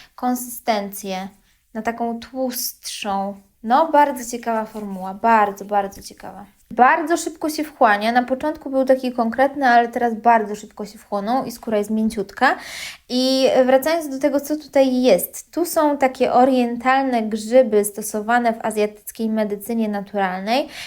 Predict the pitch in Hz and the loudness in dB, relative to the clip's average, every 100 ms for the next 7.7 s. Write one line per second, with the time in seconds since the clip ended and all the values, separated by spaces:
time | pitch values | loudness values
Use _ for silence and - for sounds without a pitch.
0 | - 240 262 277 240 233 - 285 254 233 | 2 4 4 2 0 -2 -2 0 0 4
1 | 226 240 233 226 254 240 226 - 220 214 | 6 6 2 -4 -8 -10 -8 -4 -2 -2
2 | 220 226 214 208 220 214 - 208 208 208 | 0 0 0 -2 -6 -10 -10 -2 -2 -2
3 | 240 233 214 220 220 220 214 220 226 226 | -4 -2 -2 -2 -2 -2 -2 -2 -2 -4
4 | 208 208 214 214 208 214 214 214 208 - | -2 0 0 -4 -4 -4 -4 -4 -8 -10
5 | 233 214 208 202 185 180 240 302 - - | -4 -2 -2 -4 -4 0 0 0 -8 -18
6 | - - 262 254 247 233 214 226 220 214 | -16 -6 0 4 4 4 4 2 0 -2
7 | 220 214 208 208 - 185 | -4 -4 -4 -6 -10 -4